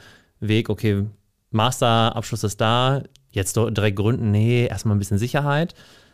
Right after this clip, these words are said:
Hab aber schon, glaub ich, in der ersten Woche bei dem Job da erzählt, irgendwann will ich mal eine nachhaltige Chili-Soße auf den Markt bringen. Ähm,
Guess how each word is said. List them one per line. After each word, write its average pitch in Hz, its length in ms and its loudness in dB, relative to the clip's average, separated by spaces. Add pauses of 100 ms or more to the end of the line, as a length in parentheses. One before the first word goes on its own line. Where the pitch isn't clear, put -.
(280)
Hab - 160 -4
aber 107 220 0
schon, 104 180 0
glaub 104 140 0
ich, 98 80 -2
in 104 60 0
der 92 100 0
ersten 98 260 -2
Woche 98 260 -2
bei 95 120 -2
dem 90 140 2
Job - 180 -4
da 92 80 -4
erzählt, 95 260 -6
irgendwann 98 320 0
will 98 100 2
ich 98 140 -4
mal 95 160 2
eine 92 140 0
nachhaltige 95 400 0
Chili-Soße 87 500 -2 (160)
auf - 140 -10
den 95 100 -4
Markt 87 220 -4
bringen. 110 340 0 (800)
Ähm, 107 640 2